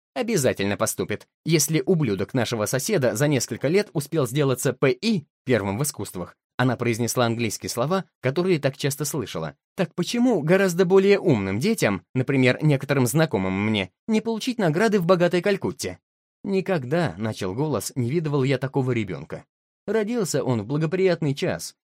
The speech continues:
и если бы не эти колики, которые, увы, перейдя в черную холеру, способны погубить его, как голубя,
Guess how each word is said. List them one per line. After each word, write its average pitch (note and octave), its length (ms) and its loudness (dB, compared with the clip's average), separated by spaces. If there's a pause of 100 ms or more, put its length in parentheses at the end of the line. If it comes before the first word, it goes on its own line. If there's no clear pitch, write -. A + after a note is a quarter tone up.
(120)
и C3+ 60 4
если B2+ 340 2
бы A#2+ 140 0
не C3 100 2
эти B2+ 160 -2
колики, B2+ 420 0
которые, A2+ 460 -2
увы, A2+ 320 -2
перейдя G2 400 -2
в - 60 -10
черную G#2+ 320 -4
холеру, A#2 480 -2 (100)
способны B2+ 500 -2
погубить A#2+ 520 -4
его, F#2 300 -2 (180)
как G3+ 280 -2
голубя, F#2 580 0